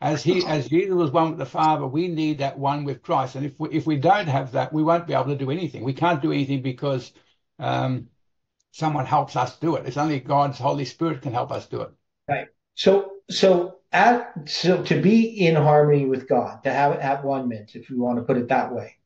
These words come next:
Speaker 2: is not something that man can do, right?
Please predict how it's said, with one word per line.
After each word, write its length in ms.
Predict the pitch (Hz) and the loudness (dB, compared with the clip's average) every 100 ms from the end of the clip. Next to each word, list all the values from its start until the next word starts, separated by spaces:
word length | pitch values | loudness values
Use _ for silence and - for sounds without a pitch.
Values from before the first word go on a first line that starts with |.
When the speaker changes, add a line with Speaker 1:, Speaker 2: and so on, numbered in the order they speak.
| _ _ _ _ _ _ _ _ | _ _ _ _ _ _ _ _
Speaker 2:
is 200 | 147 131 | 2 6
not 340 | 160 180 226 | 6 6 4
something 560 | - 170 165 156 160 151 | 2 2 2 2 -2 2
that 380 | 139 143 - _ - | 4 4 0 _ -6
man 580 | 131 139 143 160 165 | -2 2 4 2 0
can 240 | - 156 151 | -2 -4 0
do, 340 | 185 175 117 - _ _ _ _ _ | 0 0 -2 -8 _ _ _ _ _
right? 360 | 131 147 - | -2 -2 -4